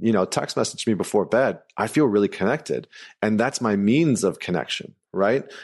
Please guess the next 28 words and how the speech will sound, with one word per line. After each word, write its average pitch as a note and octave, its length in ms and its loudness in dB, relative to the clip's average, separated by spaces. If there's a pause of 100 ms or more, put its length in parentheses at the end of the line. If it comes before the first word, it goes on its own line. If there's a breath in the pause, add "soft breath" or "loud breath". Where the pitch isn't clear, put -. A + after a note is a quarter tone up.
(200 loud breath)
Um, G#2 320 0
maybe G#2 280 4
I A2+ 120 2
wanna G#2 200 0
feel G#2 260 0
loved, B2 520 -2 (100)
right? A2 220 0
So A#2 140 0
she - 160 0
wants A2+ 220 0
to A2+ 100 -2
feel A2 420 2
loved C#3 420 0
by E2 160 2
you. B1+ 260 -8 (420 loud breath)
So A#2+ 520 2
behind C#3 680 0
all A#2+ 280 2
of A2 120 0
these A2 160 2
complaints G2+ 640 -2
and F#2+ 120 -4
criticisms C3+ 760 0 (360 loud breath)
is A#2 420 2
that G2 340 2
emotional F#2+ 560 0
need, E2+ 400 -2
right? F#2+ 300 4